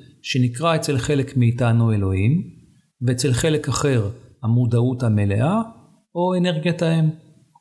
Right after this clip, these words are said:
נשמות כולנו שואפות להתאחד חזרה עם האחד הזה, על מנת לשהות באותה מודעות מלאה ונצחית, כך שכל נשמה או חלקה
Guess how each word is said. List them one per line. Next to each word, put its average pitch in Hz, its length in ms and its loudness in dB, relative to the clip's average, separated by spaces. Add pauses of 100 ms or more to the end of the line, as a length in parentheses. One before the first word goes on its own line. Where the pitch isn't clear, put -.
(200)
נשמות 175 460 0
כולנו 147 560 0
שואפות 120 600 0
להתאחד 165 440 -2
חזרה 120 480 0
עם 104 140 2
האחד 107 480 -2
הזה, 113 380 0 (520)
על 117 160 0
מנת 143 320 0
לשהות 180 480 -2
באותה 120 560 0 (500)
מודעות 131 640 0
מלאה 123 540 0
ונצחית, 117 760 -2 (520)
כך 123 160 -4
שכל 180 300 -2
נשמה 151 680 0 (200)
או 135 140 0
חלקה 190 640 0